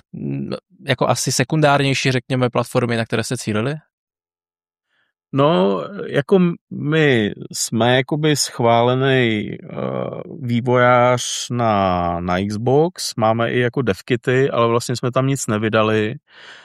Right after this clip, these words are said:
Speaker 2: protože se to vždycky prostě tak jako hloupě sešlo, jo, že my máme sice jako schválený, že můžeme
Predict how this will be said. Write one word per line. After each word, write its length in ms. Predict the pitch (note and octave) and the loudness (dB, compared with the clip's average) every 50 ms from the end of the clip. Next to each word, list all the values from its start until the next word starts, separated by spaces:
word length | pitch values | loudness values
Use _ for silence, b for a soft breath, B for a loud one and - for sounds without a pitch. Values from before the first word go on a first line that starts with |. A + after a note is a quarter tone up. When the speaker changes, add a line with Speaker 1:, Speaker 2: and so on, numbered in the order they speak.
| B B B B B B _ _ _ - | B B B B B B _ _ _ -6
Speaker 2:
protože 640 | - A#2 A2+ - _ _ - - A#2 A2+ A#2 C3 | -6 -6 -6 -8 _ _ -4 -4 -2 0 0 -2
se 120 | A#2+ - C3 | -2 -2 -2
to 140 | B2 B2 A#2+ | -2 -2 -2
vždycky 340 | A#2 A#2+ A2 - - C3 | -2 -2 -4 -4 -2 -4
prostě 320 | A#2+ B2+ A#2+ - - - A#2 | -2 -2 -4 -4 -4 -4 -2
tak 160 | - A#2+ - | -2 -2 -2
jako 200 | C3 A2+ - C#3 | -4 -6 -4 -2
hloupě 380 | B2 B2+ A#2+ A#2 A2+ - C3 A#2+ | 0 0 0 0 0 -2 -2 -2
sešlo, 480 | - - A2+ - - - F2+ F2+ F2 | -2 -4 -6 -8 -6 -6 -6 -4 -4
jo, 260 | F2 F2 F2 F2+ G2 | -4 -4 -2 -2 -4
že 340 | G2+ G2+ G#2 G2+ G2+ G2+ G2 F2 - _ _ _ _ _ b b b b b b b _ _ - | -4 -2 -2 0 0 0 0 -2 -6 _ _ _ _ _ b b b b b b b _ _ -12
my 80 | - G#2 | -4 0
máme 240 | A2+ A2 A2 A2 A2+ | 2 2 2 2 0
sice 240 | - B2 G2+ - A#2+ | -4 -4 -2 0 -2
jako 180 | A2 - C3 | 0 0 -2
schválený, 580 | B2 - - - A2 G#2+ G#2 G#2+ A2 A2+ A#2 A2+ | -6 -4 -2 2 2 4 4 4 2 0 0 -2
že 120 | A2 B2 | -2 -2
můžeme 640 | A2+ A2 G#2 G2+ G#2+ A2 A2 A2 A2 A2 G#2+ G#2+ | -2 -2 -2 -2 -2 -2 -2 0 0 0 0 -2